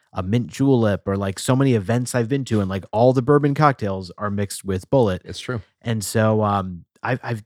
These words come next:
Speaker 1: I feel like I've drank a lot of this stuff, but it's been a while since I've had it, and I'm just shocked. I was expecting it to be harsh and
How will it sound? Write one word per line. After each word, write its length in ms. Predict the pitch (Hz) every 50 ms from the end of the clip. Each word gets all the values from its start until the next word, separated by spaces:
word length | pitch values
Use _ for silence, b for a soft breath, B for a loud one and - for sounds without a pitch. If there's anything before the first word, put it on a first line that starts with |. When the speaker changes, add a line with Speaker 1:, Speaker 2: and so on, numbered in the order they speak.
| - -
Speaker 1:
I 100 | - 107
feel 140 | 98 - 147
like 120 | 143 -
I've 100 | 113 92
drank 220 | - - 127 117 -
a 60 | 92
lot 280 | 90 95 104 117 143 143
of 60 | 123
this 140 | 110 98 -
stuff, 260 | - - 135 123 -
but 100 | - 101
it's 180 | 107 120 - -
been 120 | - 143
a 80 | 123 101
while 320 | 90 104 113 131 143 139
since 260 | 123 - 110 104 -
I've 140 | 98 92 92
had 240 | 98 123 147 170 131
it, 140 | 95 85 - -
and 120 | 98 98
I'm 160 | 104 123 139 131
just 180 | 123 101 -
shocked. 380 | - - 139 143 160 147 - -
I 120 | 98 123
was 180 | 107 120 117 104
expecting 480 | 98 - - - 120 127 - - 117
it 80 | 98 -
to 80 | - 98
be 100 | 101 92
harsh 440 | - - 113 113 117 117 110 - -
and 180 | 101 92 92